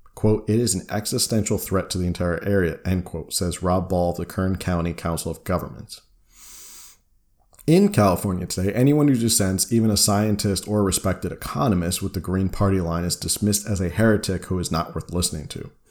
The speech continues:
This treatment is facilitated by a media that tends to embrace the most apocalyptic projections of, for example, coastal erosion, with little attempt to ascertain the facts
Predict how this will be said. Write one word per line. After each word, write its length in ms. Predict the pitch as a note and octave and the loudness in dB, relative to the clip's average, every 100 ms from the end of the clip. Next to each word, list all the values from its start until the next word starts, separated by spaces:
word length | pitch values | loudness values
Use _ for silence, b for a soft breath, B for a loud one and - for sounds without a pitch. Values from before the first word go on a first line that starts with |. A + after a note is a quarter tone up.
| B B B B B - | B B B B B -4
This 120 | D3 F3 | 0 2
treatment 380 | - E3 C3+ | 4 4 4
is 140 | A#2+ A2 | 4 4
facilitated 600 | A2 - A2 F#2+ G#2 G2+ | 2 2 2 2 2 4
by 180 | G2+ G2 | 2 2
a 100 | F#2+ | 2
media 340 | G2 G#2 G#2 | 2 2 2
that 180 | F#2+ - | 0 -6
tends 360 | - C3 D#3 | -2 0 0
to 160 | - B2 | 0 0
embrace 440 | G#2+ F#2 F#2+ F#2+ | 0 2 2 2
the 120 | - F#2+ | 2 0
most 340 | F#2 F2+ - | 0 -2 -4
apocalyptic 840 | A2 - A2 A2 G#2+ G2+ F#2+ G2 - | -8 0 0 2 2 2 0 -4 -2
projections 600 | F#2+ - F2+ - F#2 E2+ | -2 0 -2 -2 -2 -2
of, 280 | F#2+ F#2 - | -2 -4 0
for 160 | G2+ | -2
example, 560 | F2+ F#2 E2+ - F2 - | 0 -2 -4 -2 -4 -4
coastal 460 | - F2 - F2 E2 | -4 -4 -2 -4 0
erosion, 480 | A2+ A2+ F#2 - - B B B | 2 2 0 -8 -14 B B B
with 140 | G2 G2+ | -6 -2
little 180 | G#2 A#2 | 0 2
attempt 300 | - G2+ F2+ | 2 0 0
to 120 | - | -2
ascertain 460 | F#2+ F#2 F2 G2+ | 0 0 -2 -2
the 60 | F#2+ | -2
facts 420 | - F2 F2 - | -2 0 0 -2